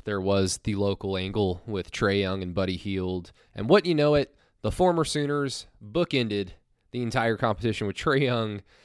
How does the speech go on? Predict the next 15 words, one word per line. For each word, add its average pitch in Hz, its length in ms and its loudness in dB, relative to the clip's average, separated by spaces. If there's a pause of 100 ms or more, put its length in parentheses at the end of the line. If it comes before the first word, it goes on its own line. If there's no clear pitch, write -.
(240)
getting 123 560 0
the 120 160 -2
lowest 185 400 6
score, 151 580 2 (220)
was 107 240 -4
out 131 340 0 (240)
fairly 147 500 4
early. 117 480 4 (440)
You 165 80 2
know, 175 80 8
some 240 260 4
players 185 380 0
I 131 80 -2
feel 143 300 -6
like, 123 440 -4